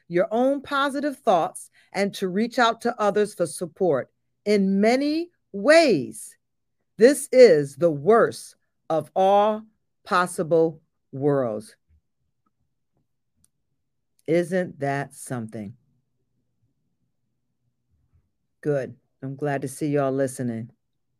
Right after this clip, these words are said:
Good. I want you to reflect, 'cause I want you to understand the difference between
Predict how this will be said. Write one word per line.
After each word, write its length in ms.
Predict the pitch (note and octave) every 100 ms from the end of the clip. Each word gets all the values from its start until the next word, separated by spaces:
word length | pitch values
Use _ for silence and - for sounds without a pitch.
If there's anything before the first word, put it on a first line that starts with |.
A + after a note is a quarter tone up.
| _ _ _ _ _ _ _ _ _ _ _ _ -
Good. 200 | D3 B2+
I 80 | C3+
want 260 | C3+ D#3+
you 100 | F3+
to 80 | E3
reflect, 640 | D3 D3 F#3 G#3 - - _ _ _ _ _
'cause 160 | G3+
I 120 | G3+ G3
want 320 | G#3 G#3 G3+
you 120 | G3+
to 120 | G3+ G3
understand 720 | G3 F#3+ - A3+ B3+ F#3+ F3+
the 100 | F3
difference 460 | D#3 G#3+ A3 A3+
between 720 | - G3 - G#3+ G#3 F#3 F3+